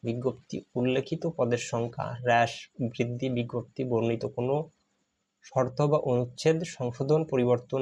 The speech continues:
পরিমার্জন বা বিজ্ঞপ্তি বাতিল করার অধিকার সংরক্ষণ করবেন। অনলাইনে আবেদন শুরুর তারিখ।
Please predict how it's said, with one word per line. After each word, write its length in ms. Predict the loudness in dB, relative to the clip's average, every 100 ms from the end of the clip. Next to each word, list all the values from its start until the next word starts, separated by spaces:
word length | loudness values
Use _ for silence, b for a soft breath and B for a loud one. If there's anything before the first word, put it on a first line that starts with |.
| 0
পরিমার্জন 640 | 2 4 4 2 2 0 -2 _ _ _ _ -2
বা 60 |
বিজ্ঞপ্তি 460 | 2 2 2 0 2
বাতিল 380 | 2 2 2 2
করার 340 | 2 2 2 2
অধিকার 340 | 0 -2 -2 -4
সংরক্ষণ 680 | -4 -4 0 0 -2 -4 -4
করবেন। 420 | 0 0 2 0 -4 _ _ _ _ 2
অনলাইনে 320 | 4 6 6 4
আবেদন 480 | 2 2 6 4 2 -6 _ _ _ _ _ _ _ _ -12
শুরুর 380 | 2 6 6 4 2
তারিখ। 280 | 0 0